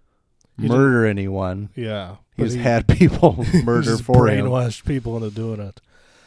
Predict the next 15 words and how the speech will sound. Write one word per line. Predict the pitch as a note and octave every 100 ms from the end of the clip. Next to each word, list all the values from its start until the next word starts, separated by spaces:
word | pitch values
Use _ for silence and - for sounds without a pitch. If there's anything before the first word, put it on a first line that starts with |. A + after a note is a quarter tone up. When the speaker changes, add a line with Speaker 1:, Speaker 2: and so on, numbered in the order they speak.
| _ _ _ _ _ _ _
Speaker 1:
Actually, | D#3 - G#3 E3+
uh, | C#3+ A#2+ G#2+ A2 A2 _ _ _ _ _
this | C#3 -
week's | F3 D#3
episode | D#3 C#3 - D#3 C3+
of | B2
the | A2+
show | G#2 - B2 A2
Corporate | - D3 E3 - C3 G#2+
on | G2+ G2+ G2 G2+ _ _ _ -
Comedy | B2+ A#2 A#2
Central | - B2+ B2+ D3 C3+ C3 - _ _
Speaker 2:
Mm-hmm. | C3 A2 A2 A2+
Speaker 1:
was | B2+ A#2+
about, | A#2 B2 A#2+ A2+ G#2 -